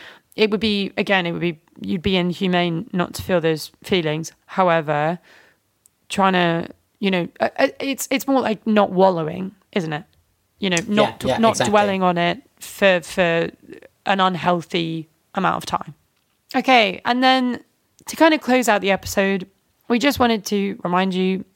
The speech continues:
Speaker 1: as we have about some other topics in recent episodes, but, you know, we've been talking about rejection a lot today, but it's really important, I think, for, for all of us to remember that, you know, y-, rejection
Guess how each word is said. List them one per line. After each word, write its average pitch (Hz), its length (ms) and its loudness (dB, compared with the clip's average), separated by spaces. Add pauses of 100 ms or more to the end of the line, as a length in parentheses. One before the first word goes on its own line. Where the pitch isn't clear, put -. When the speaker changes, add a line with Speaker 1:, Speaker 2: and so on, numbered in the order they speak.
Speaker 1:
as 247 140 4
we 226 100 2
have 202 180 4
about 190 220 2
some 185 120 -6
other 180 140 -2
topics - 640 -6
in 180 320 -2
recent 185 260 -2
episodes, 180 400 -2
but, 185 240 2 (840)
you 226 80 2
know, 202 220 4
we've 190 220 0
been 208 140 2
talking 214 220 -2
about 196 160 4
rejection 190 380 0
a 185 60 2
lot 190 180 2
today, 180 320 2
but 185 400 0 (920)
it's 226 280 -2
really 240 400 2
important, 185 400 -4
I 170 60 -2
think, 170 380 -6 (120)
for, 170 340 -4
for - 200 -4
all 202 180 2
of 190 120 2
us 175 360 -2 (100)
to 202 140 -2
remember 185 340 0
that, 170 340 0 (100)
you 208 260 -4
know, 185 200 -2
y-, - 120 -8 (140)
rejection 214 880 0